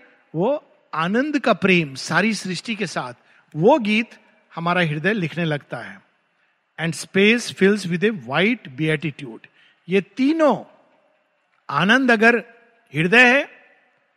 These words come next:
तो प्रेम और सौंदर्य left and right hand है। प्रेम अगर हृदय है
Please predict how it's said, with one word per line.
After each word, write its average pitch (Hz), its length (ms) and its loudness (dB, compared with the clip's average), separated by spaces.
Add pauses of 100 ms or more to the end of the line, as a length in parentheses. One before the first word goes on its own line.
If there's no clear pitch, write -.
(360)
तो 165 100 -2
प्रेम 226 580 2 (460)
और 160 100 -4
सौंदर्य 175 720 0 (600)
left 180 300 0
and 185 180 -6
right 156 260 -2
hand 131 320 -10
है। - 240 -20 (640)
प्रेम 269 300 6
अगर 269 180 6
हृदय 254 440 6
है 277 140 -4